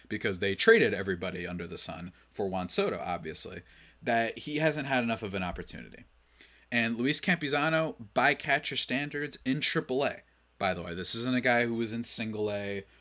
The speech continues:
or low A or double A, whatever, and did it for half a year.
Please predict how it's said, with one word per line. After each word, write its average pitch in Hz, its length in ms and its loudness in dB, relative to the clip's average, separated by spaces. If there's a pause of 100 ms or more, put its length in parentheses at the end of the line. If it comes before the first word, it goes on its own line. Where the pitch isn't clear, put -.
(280)
or 98 300 -2
low 104 360 -2
A 101 240 -4
or 92 120 -4
double 101 400 -2
A, 95 100 0
whatever, 92 500 -2
and 90 200 -6
did 101 140 0
it 92 80 -4
for 101 120 -8
half 95 260 -2
a 95 60 -10
year. 123 320 0